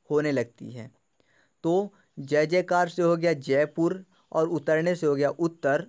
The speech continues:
और पीछे से जय जयकार होती है तो पीछे से हो गया पश्चिम। तो उत्तर पश्चिम रेलवे जोन और जय से हो गया जयपुर। तो उत्तर पश्चिम रेलवे जोन का मुख्यालय कहाँ स्थित है?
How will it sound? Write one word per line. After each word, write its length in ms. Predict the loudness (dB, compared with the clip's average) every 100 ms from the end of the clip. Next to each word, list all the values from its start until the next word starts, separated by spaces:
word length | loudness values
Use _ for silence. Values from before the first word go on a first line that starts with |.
| _ _ _
और 140 | -4 -4
पीछे 360 | -2 -4 -2
से 120 | -2 2
जय 160 | 2
जयकार 320 | 2 2 2
होती 260 | 2 0 0
है 100 | -2
तो 140 | -2 -4
पीछे 340 | -4 -2 -4
से 100 | -2
हो 60 | -2
गया 140 | -4 -4 -4
पश्चिम। 480 | -4 -4 -14 -14 -14 _ _ _ -2
तो 100 | -2
उत्तर 460 | -2 -6 -2 -4
पश्चिम 440 | -2 -4 -4 -2 0
रेलवे 300 | 2 2 0
जोन 280 | 0 -2 -4 _
और 140 | -4 -2
जय 220 | 0 0
से 120 | 0
हो 60 | -2
गया 160 | -2
जयपुर। 540 | -4 -2 -2 -2 -6 -8
तो 160 | -4 -4
उत्तर 220 | -2 -4
पश्चिम 360 | -2 -4 -2
रेलवे 240 | 0 2 0
जोन 180 | -2 -2
का 100 | -2
मुख्यालय 400 | -4 -2 0 0
कहाँ 240 | -2 -4
स्थित 260 | -4 -4 -2
है? 160 | -4